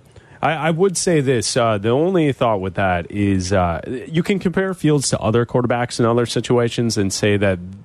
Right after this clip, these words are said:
if you take this quarterback and put them behind this Bears offensive line with this offensive coordinator, uh, with these weapons, maybe he won't have the same success.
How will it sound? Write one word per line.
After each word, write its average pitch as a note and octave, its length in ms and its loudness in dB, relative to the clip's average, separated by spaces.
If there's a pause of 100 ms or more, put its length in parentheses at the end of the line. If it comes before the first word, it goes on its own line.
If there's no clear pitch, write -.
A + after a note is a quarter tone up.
(540)
if A2 160 -2
you A2 140 4 (120)
take - 380 -6 (100)
this B2+ 180 0
quarterback A2 680 -2
and G2+ 120 -12
put - 180 -2
them A#2+ 240 0 (100)
behind G#2+ 360 0
this G#2+ 120 -4
Bears G#2+ 240 0
offensive G#2+ 420 -4
line G#2 320 0 (380)
with G2 100 -4
this A2 180 0
offensive G#2 640 -4
coordinator, G2+ 600 0 (400)
uh, F#2+ 180 0
with F2 120 -4
these A#2+ 260 2
weapons, G2+ 560 -2 (100)
maybe C3 300 -2
he A#2+ 160 -2
won't A2 260 0
have G#2 220 -2
the G2+ 80 -4
same G2+ 240 -2
success. A2 520 -2